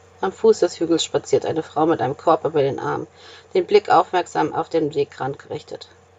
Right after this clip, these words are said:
Sie sucht Goldschwämmchen, schätze ich. Ich habe die Pilze vor etwa Monaten eingeführt und sie sind ein voller Erfolg.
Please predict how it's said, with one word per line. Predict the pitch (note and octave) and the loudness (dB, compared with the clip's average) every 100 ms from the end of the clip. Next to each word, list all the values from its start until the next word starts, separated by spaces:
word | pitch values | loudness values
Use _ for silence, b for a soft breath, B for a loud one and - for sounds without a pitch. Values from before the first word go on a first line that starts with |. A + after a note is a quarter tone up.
| _ _ b b b b | _ _ b b b b
Sie | - G3+ | -6 -2
sucht | A3 - | -2 2
Goldschwämmchen, | F3 F3 - - C#3+ C#3 - - | 4 4 2 -2 -2 -4 -8 -8
schätze | - - - | -8 -10 -10
ich. | - - - _ _ _ | -12 -12 -20 _ _ _
Ich | - - | -2 2
habe | G4 | 4
die | - | 4
Pilze | - G#3+ - | 4 2 2
vor | - - | 0 0
etwa | - F3 - | 2 -2 -2
Monaten | G#3 G#3+ G#3 - F3 | 2 4 6 4 0
eingeführt | G3 G#3 G3+ - A#4+ - B B B - | 0 0 -2 -6 -8 -8 B B B -4
und | |
sie | F#3 | -2
sind | F#3+ F#3+ | 2 2
ein | F3+ | 2
voller | - F3 C#3 | 2 4 4
Erfolg. | G#2+ - D3 B2+ | 2 -2 -4 -4